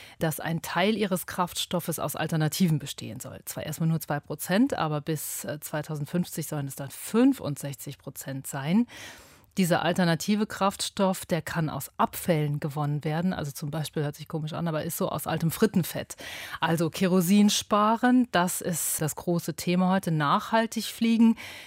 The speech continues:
Das zweite Hauptthema der internationalen Flugausstellung war bis vor kurzem noch nicht so sichtbar, aber jetzt wird's deutlich. Es sind auf einmal sehr viel mehr Hersteller von Militärmaschinen da. Das ist also der heimliche Kern dieser Flugausstellung diesmal.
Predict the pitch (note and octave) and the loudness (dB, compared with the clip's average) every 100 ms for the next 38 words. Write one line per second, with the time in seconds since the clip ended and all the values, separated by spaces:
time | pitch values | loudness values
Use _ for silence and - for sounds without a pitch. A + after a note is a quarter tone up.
0 | - F3+ - F3+ G3+ A3+ F#3 F3+ G3 - | -2 -2 2 4 4 4 2 2 2 0
1 | - - G#3 G3 F#3 F3 F3 F#3 E3+ D#3+ | -10 -2 2 4 4 2 2 2 0 0
2 | E3 D#3+ D#3 - E3+ - D3+ - D#3+ D#3 | 0 0 0 -4 -6 -6 -6 -4 -2 -2
3 | - - - - E3 E3 E3+ - E3+ F#3+ | -4 -12 -20 -8 -2 0 2 0 2 2
4 | - D#3+ D3 F#3 - A#3+ A3 G#3+ - F#3 | 2 2 4 2 2 2 2 2 2 2
5 | D#3 D#3+ E3 F#3 - E3+ D#3 - D#3+ F3+ | 4 4 6 4 2 0 0 0 0 2
6 | G#3+ A3 - - - E3+ E3 - D#3+ E3 | 2 2 0 -4 0 2 0 -2 0 0
7 | D#3 E3 - D#3 D#3+ D3+ D3+ - D3 - | 0 -2 -2 -2 0 0 -4 -6 -8 -6
8 | D#3+ D3 C#3+ D3 - B3 G#3 C3+ - B2 | -6 -4 -4 -4 4 6 6 4 -4 -6
9 | B2+ G2+ G2 - - - - D3 E3 - | -6 -8 -10 -12 -16 -12 -8 -6 -6 -6
10 | D#3+ D#3 B2+ E3 E3+ D3+ E3 - - F3 | -4 -4 2 4 4 2 -4 -4 2 6
11 | A3+ F3+ D3+ D3+ - D3+ D3+ D3 - D3 | 6 6 2 -2 -2 -6 -4 -8 -6 -6
12 | D3+ D3 D#3+ - E3+ F#3 | -6 -4 -4 0 0 0